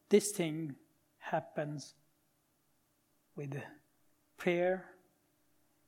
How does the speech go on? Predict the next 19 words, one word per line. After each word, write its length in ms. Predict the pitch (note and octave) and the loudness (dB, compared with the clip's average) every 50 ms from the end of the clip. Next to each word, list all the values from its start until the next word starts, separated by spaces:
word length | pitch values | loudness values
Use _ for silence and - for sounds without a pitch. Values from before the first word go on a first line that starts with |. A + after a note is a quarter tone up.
| _ - | _ -10
and 440 | - E3 D#3 D3 D3 D3 D3 D3 C3+ - - - _ _ _ _ _ _ _ _ _ _ _ _ _ - | -8 -6 -6 -4 -6 -6 -6 -8 -8 -10 -14 -18 _ _ _ _ _ _ _ _ _ _ _ _ _ -20
fasting." 520 | - - - - - - - - D#3 C#3 - - - - - - _ _ _ _ _ _ _ - - - - - - - | -10 -8 -6 -6 -6 -6 -8 -10 -10 -12 -14 -18 -20 -20 -20 -20 _ _ _ _ _ _ _ -20 -20 -20 -20 -20 -6 4
I'm 140 | - F#3+ F3+ | 6 8 10
not 180 | F#3+ B3 - - | 10 8 10 10
saying 280 | - G#3+ F#3+ F#3 F#3+ | 10 10 10 10 8
here 400 | D#3+ - F3+ F3 E3+ E3+ C#3+ C3 - - - - - - _ _ _ _ _ _ _ _ _ _ - - - _ | 8 10 10 10 10 10 8 4 -2 -10 -18 -20 -20 -20 _ _ _ _ _ _ _ _ _ _ -20 -20 -20 _
with 180 | - E3 F3 E3 | 0 4 6 8
a 220 | F3 E3+ E3 D#3 - - - - | 8 8 6 4 2 -4 -6 2
prayer 280 | - F#3 F3+ E3+ E3 E3+ | 4 6 6 8 6 6
and 140 | E3 D#3 | 4 6
fasting 480 | - - F3+ D#3+ E3 - - F3+ E3+ D#3+ | 6 8 8 8 6 4 2 2 4 6
you, 240 | D#3+ E3+ D#3+ D#3 D3 - - F3 E3+ - | 6 6 6 4 4 2 0 -4 -6 -8
<laughs> 280 | - - - - - _ | -14 -16 -16 -18 -10 _
you're 120 | - E3 D3+ | 0 2 4
gonna 420 | D#3+ D#3+ D#3+ D#3+ D#3+ D3+ C#3+ C3+ - - - - - - - _ _ _ _ _ _ _ _ _ _ _ _ _ _ _ - | 4 4 4 4 4 4 2 0 -4 -12 -20 -20 -20 -20 -20 _ _ _ _ _ _ _ _ _ _ _ _ _ _ _ -6
t-, 100 | - - - - - - F3 - - _ - | -6 -6 -6 -10 -14 -14 -14 -14 -16 _ -4
take 240 | - - E3 C#3 F3 | -2 0 2 4 6
out 260 | E3 D#3 D3+ D3+ C#3 | 6 6 6 4 2
the 260 | D#3 D#3 D3 C3+ C#3 | 0 0 0 0 -4